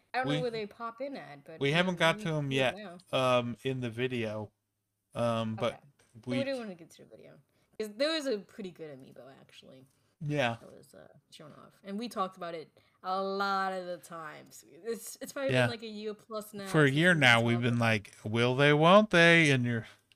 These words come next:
Speaker 2: "No
Speaker 1: And we
Speaker 2: way,"
Speaker 1: both,
Speaker 2: and
Speaker 1: we, we both
Speaker 2: eh.
Speaker 1: flip-flopped, too.
Speaker 2: And
Speaker 1: We
Speaker 2: I was
Speaker 1: both
Speaker 2: like, "Yeah,
Speaker 1: flip-flopped.
Speaker 2: that's, yeah." I was like, "Well, I don't think," th-,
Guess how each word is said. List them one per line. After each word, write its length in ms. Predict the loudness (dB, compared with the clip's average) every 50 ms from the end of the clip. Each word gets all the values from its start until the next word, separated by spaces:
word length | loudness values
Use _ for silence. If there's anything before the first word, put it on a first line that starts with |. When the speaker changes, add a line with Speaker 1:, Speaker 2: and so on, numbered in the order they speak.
| _ _ _ _ _ _ _ _
Speaker 2:
"No 180 | -4 -4 -2 -2
Speaker 1:
And 60 | 0
we 60 | 2 4
Speaker 2:
way," 260 | 6 6 6 6 6
Speaker 1:
both, 80 | 4 4
Speaker 2:
and 240 | 2 2 -2 -4 -6
Speaker 1:
we, 240 | -6 -8 -10 -10 _ _ -14
we 160 | -10 -10 -8
both 140 | -4 0 2
Speaker 2:
eh. 100 | 4 2 2
Speaker 1:
flip-flopped, 840 | 0 -6 -20 -20 _ _ -18 -16 -14 -12 -12 -14 -14 -16 -18 -16
too. 320 | -14 -12 -12 -12 -14 -10 -4
Speaker 2:
And 180 | -2 0 0 2
Speaker 1:
We 40 | 2
Speaker 2:
I 80 | 2
was 80 | 0 0
Speaker 1:
both 40 | -2
Speaker 2:
like, 160 | -4 -4 -2
"Yeah, 140 | 0 0 0 -2
Speaker 1:
flip-flopped. 160 | -4 -8 -6
Speaker 2:
that's, 420 | -4 -4 -4 -6 _ _ -20 -20 _ _ -6
yeah." 280 | -4 -2 -2 -2 -4 -8 -8 -8
I 40 | -8
was 120 | -8 -8
like, 100 | -8 -10 -10
"Well, 160 | -12 -12 -12 -6 -2
I 160 | 0 2 2
don't 160 | 2 0 0 -2
think," 160 | -4 -4 -6 _
th-, 120 | _ -20